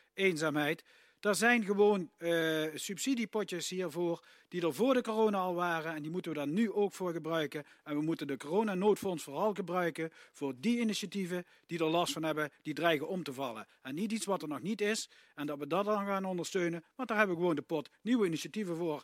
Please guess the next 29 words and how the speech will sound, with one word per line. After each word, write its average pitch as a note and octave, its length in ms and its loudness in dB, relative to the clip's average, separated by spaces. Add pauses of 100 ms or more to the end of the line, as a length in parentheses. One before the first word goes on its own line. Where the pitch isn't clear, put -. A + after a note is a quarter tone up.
(180)
En E3+ 140 -8
ik D#3 80 -8
hoorde E3 200 2
net D#3+ 180 2
nog C3+ 100 -6
een C3 100 -6
ander G3+ 220 0
potje, F3 420 -2 (260)
dus D3+ 140 -6
ik D3+ 80 -8
denk F3+ 240 2 (160)
dat D3 140 -6
we C#3 60 -4
het C3+ 300 -8
daar G#3 220 6
neer G3+ 180 0
moeten F3+ 200 -4
leggen E3+ 220 -2
waar D#3 140 -4
het D3 120 -10
thuis D#3 260 -4
hoort D3+ 260 -6 (120)
en C3 100 -10
dat B2 140 -8
is A#2+ 140 -8
niet F3+ 180 -2
bij F3 140 -2
dit E3 180 -8
coronafonds. A#2 640 -12